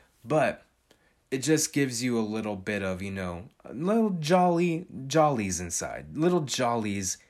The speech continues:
in your stomach, right? But, you know, I'm, I'm still doing the You-, the YouTube thing. It's just been, you know, it's been hard recently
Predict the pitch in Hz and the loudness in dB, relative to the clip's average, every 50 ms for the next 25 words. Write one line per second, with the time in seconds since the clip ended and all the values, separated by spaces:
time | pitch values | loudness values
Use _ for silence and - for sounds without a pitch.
0 | _ _ _ _ - 120 117 110 110 101 92 92 - - - - 80 82 - - | _ _ _ _ -6 -4 -2 0 0 0 0 0 0 0 0 -2 -4 -4 -6 -10
1 | - - - _ _ _ _ - 92 104 113 127 131 - - _ _ _ _ _ | -12 -16 -20 _ _ _ _ -4 -2 0 0 0 -2 -4 -10 _ _ _ _ _
2 | _ _ _ - - _ _ _ _ _ _ _ _ _ - - 120 117 147 147 | _ _ _ -18 -18 _ _ _ _ _ _ _ _ _ -20 -12 -2 2 2 4
3 | 143 135 - - - _ _ _ _ _ _ _ _ _ _ _ _ _ _ _ | 4 2 0 -2 -8 _ _ _ _ _ _ _ _ _ _ _ _ _ _ _
4 | - 151 151 156 156 165 160 151 156 151 - - _ _ _ _ _ - 160 165 | -2 2 4 4 6 6 6 4 4 2 -4 -12 _ _ _ _ _ 0 2 4
5 | 165 170 170 165 165 151 - - - 131 151 147 - - - 160 160 165 156 127 | 4 4 4 2 2 0 -2 -2 0 2 2 4 4 4 6 6 6 6 6 6
6 | 135 143 147 139 131 123 113 107 113 127 139 135 - 135 120 113 113 110 113 127 | 6 4 6 4 4 4 4 4 4 4 2 2 0 -2 0 0 2 4 4 2
7 | 131 127 - 117 98 92 - - 95 90 90 90 85 92 113 117 135 120 - - | 2 0 -2 -4 -4 -4 -4 -6 -4 -4 -4 -4 -4 -6 -4 -4 -4 -4 -4 -4
8 | - 117 107 101 101 95 92 92 95 - - 104 104 101 95 92 90 87 - - | -4 -4 -4 -2 -2 -4 -4 -6 -6 -6 -4 -4 -2 -2 -2 -2 -4 -4 -6 -8
9 | - 113 107 92 - 107 101 92 101 117 123 127 123 113 92 76 85 113 131 131 | -10 -10 -8 -8 -6 -6 -6 -4 0 2 2 2 2 0 -2 -4 -4 -2 -2 0
10 | - - 113 98 95 92 90 90 90 - | 0 0 -2 -2 -2 -2 -2 -4 -4 -8